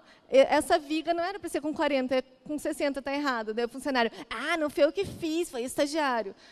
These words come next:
Gente, isso é a pior coisa. Se você ficar culpando outros, <laughs> n-, não interessa quem errou. Pior é quem viu e não falou. Se você ficar culpando os outros, o que que vai acontecer? A pessoa que errou não vai falar que errou, vai esconder.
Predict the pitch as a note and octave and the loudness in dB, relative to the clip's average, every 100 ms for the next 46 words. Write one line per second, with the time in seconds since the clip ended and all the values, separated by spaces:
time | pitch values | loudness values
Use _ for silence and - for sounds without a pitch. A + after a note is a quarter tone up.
0 | - C#4 C#4 - G#3 _ _ _ _ _ | -8 -2 -2 -2 -12 _ _ _ _ _
1 | _ D4+ - D4+ E4 D#4+ F4+ - C#4 A#3 | _ -6 -2 0 2 2 2 2 2 2
2 | A#3 - D#4+ F#4 F4+ - D4 A3 - - | -2 -4 -2 0 0 2 4 4 0 -20
3 | _ - - G3+ D4+ - F4 - D#4 D#4 | _ -18 -12 -6 -4 2 2 4 0 2
4 | D#4 C4+ A#3+ A#3 - A#3 - - A#3+ C4+ | 4 6 6 4 0 0 -2 -12 -16 -16
5 | D4+ - - - _ _ - D4+ D4+ B3 | -16 -18 -20 -20 _ _ -12 -2 0 2
6 | D4 D4+ F#4 G4+ F#4+ F4+ D4+ F4+ - D#4 | 2 0 0 -2 0 2 2 0 -2 -4
7 | D4+ C4+ C4+ B3+ A#3+ G#3 G3+ - - - | -2 0 0 2 2 2 -2 -10 -20 -8
8 | D4 C#4 F#4+ F4+ E4+ D#4+ C4 E4+ F4+ E4+ | -2 0 0 -2 -4 -4 -2 -2 -2 -6
9 | E4+ F4 E4 A#3 F#3 F#3+ - _ _ _ | -6 -6 -4 -2 -4 -8 -18 _ _ _
10 | _ _ _ _ _ _ - - E4 G4 | _ _ _ _ _ _ -10 -4 -2 -2
11 | - F#4 E4+ - F#4 - F4 - D4+ D#4+ | -2 -6 -8 -6 -4 2 2 4 2 2
12 | C#4 A3+ B3 F4 E4 D#4 E4+ F4 F#4 F4 | -2 2 2 2 0 -10 -12 -8 -6 -4
13 | D#4 C#4 D#4+ - G4 F#4 E4+ C#4 D#4+ E4 | -2 -2 -2 -2 0 2 2 4 2 2
14 | D#4 E4 E4+ D#4+ D#4 D#4 C#4 C#4 C#4 C#4+ | 0 0 0 -2 0 0 2 2 2 0
15 | - C#4+ C#4+ A#3 G3 | -2 -4 0 0 0